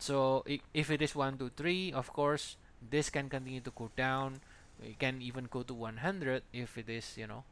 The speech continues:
like a one, one, two, three, right?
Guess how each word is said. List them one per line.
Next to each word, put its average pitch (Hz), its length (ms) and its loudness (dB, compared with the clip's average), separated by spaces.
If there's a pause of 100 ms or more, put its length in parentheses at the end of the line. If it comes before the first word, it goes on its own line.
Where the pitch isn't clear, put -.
(100)
like 120 160 -4
a 113 80 -2
one, 110 280 -2 (280)
one, 123 240 2
two, 104 180 -6
three, 156 340 2 (460)
right? 131 260 4